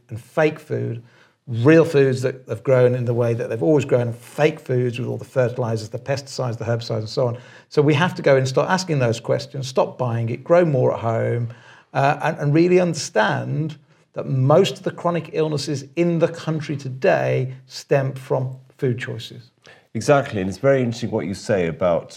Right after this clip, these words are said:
Speaker 2: uh, supermarket bosses, because when I was at the Soil Association, I used to know them.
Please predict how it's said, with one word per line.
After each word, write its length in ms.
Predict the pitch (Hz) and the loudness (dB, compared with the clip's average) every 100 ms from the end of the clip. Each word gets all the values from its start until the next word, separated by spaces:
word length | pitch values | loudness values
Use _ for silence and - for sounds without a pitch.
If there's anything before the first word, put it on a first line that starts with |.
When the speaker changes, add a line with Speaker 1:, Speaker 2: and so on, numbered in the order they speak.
| - | -6
Speaker 2:
uh, 220 | 90 87 | -2 -2
supermarket 760 | 85 - 120 113 95 90 87 - | -2 -4 -2 -2 -2 -2 -4 -6
bosses, 340 | 107 92 - - | -4 -4 -6 -12
because 240 | 101 82 | -12 -4
when 160 | 113 123 | 0 2
I 80 | |
was 180 | 113 92 | 0 -2
at 100 | 110 | -8
the 60 | - | -10
Soil 260 | - 117 107 | -4 -2 -2
Association, 680 | - 82 73 82 71 - | -4 -8 -6 -8 -8 -8
I 100 | 85 104 | -6 -4
used 260 | 104 101 | -4 -6
to 60 | 101 | -4
know 200 | 107 131 | -2 -2
them. 240 | 123 120 | -4 -10